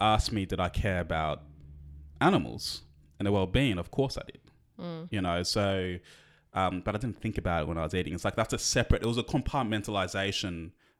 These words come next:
Speaker 1: of the experience. It's like, you know, when I'm petting a dog on the street, you know, or playing with my friend's dogs at the time, showing love with that interaction. But when I was sitting down to eat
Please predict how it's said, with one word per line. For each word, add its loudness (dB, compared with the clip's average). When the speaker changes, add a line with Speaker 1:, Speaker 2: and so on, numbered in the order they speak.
Speaker 1:
of -6
the -4
experience. -4
It's -8
like, -2
you -4
know, -2
when -2
I'm -2
petting 2
a 0
dog 2
on 0
the -2
street, 2
you -8
know, 2
or -2
playing 0
with -6
my -4
friend's -6
dogs 0
at -10
the -14
time, -4
showing 0
love -2
with -12
that -4
interaction. 0
But -4
when -2
I 4
was -2
sitting -4
down 0
to -6
eat -4